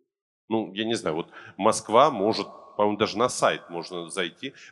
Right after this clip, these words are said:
посмотреть в-, на все три года, где что будет благоустроено и какие проекты будут выставлены. Ты прям можешь, выбирая квартиру в покупке или в аренде, или,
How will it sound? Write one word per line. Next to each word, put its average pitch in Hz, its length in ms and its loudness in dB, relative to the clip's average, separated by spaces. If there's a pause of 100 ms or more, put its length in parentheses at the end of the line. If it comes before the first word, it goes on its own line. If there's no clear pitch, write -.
посмотреть 113 640 -8
в-, - 40 -20
на 110 100 0
все 123 240 -6
три 95 240 -10
года, 131 320 -4
где 113 340 -6
что - 300 -8
будет 117 420 -12
благоустроено 110 1300 -8 (880)
и 95 80 -20
какие 123 380 -8
проекты 107 580 -6
будут 92 320 -12
выставлены. 78 480 -18
Ты 120 140 -14
прям 113 260 -6
можешь, 113 280 -8 (880)
выбирая 117 460 4
квартиру 104 1000 0 (140)
в - 140 -20
покупке 113 640 -8
или 78 120 -6
в 76 120 -6
аренде, 107 580 -4
или, 71 140 -12